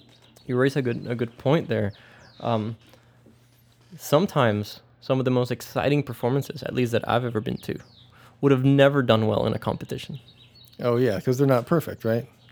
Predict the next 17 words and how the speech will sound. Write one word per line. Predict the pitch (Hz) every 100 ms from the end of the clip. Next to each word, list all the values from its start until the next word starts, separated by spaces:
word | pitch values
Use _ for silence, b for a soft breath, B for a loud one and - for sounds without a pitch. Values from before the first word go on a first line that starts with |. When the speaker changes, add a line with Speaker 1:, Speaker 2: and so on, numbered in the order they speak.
| - 135
Speaker 1:
Well, | 147
they're | 147
not | 147 156 - - _ -
in | 147
that | 135 127
standard | - 143 135 131 113 - - _ _ -
that | -
Speaker 2:
Right. | 101 - 139 120 - -
Speaker 1:
of, | 123 -
of | 120 -
perfect. | - 113 - - - - _ b b b b b b
Um, | - 104 95 110 113 _ _
'cause | -
that's | 113 127 131
a |
whole | 117 113
other | 107 101 104